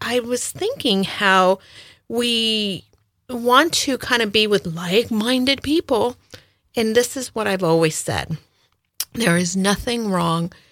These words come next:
with a good conversation that is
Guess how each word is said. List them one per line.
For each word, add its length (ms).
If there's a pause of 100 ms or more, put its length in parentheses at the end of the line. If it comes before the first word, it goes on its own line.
(240)
with 400
a 200 (120)
good 600 (320)
conversation 1160 (460)
that 400
is 240